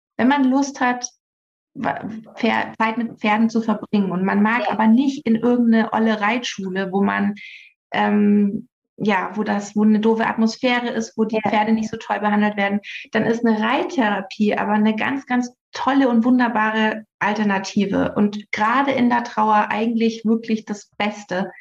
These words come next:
Speaker 2: Mega schön.
Speaker 1: Ähm, weil die, weil die Reittherapeuten auch, ähm, dafür da sind, Menschen
Speaker 2: Ja.
Speaker 1: durch Trauer zu begleiten mit ihren Pferden.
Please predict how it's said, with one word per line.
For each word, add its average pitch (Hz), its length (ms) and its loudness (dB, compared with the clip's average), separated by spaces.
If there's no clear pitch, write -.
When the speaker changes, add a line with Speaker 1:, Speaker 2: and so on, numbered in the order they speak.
Speaker 2:
Mega 175 340 2
schön. 214 320 4
Speaker 1:
Ähm, - 240 -2
weil 220 140 2
die, 208 240 2
weil 202 100 2
die 208 80 2
Reittherapeuten 202 800 -2
auch, - 240 -4
ähm, 196 640 0
dafür 196 280 0
da 220 280 0
sind, 185 440 -4
Menschen 202 340 4
Speaker 2:
Ja. 202 80 2
Speaker 1:
durch 196 40 -4
Trauer 185 280 0
zu - 140 -10
begleiten 95 480 -2
mit 92 160 -6
ihren 92 200 0
Pferden. 170 520 -2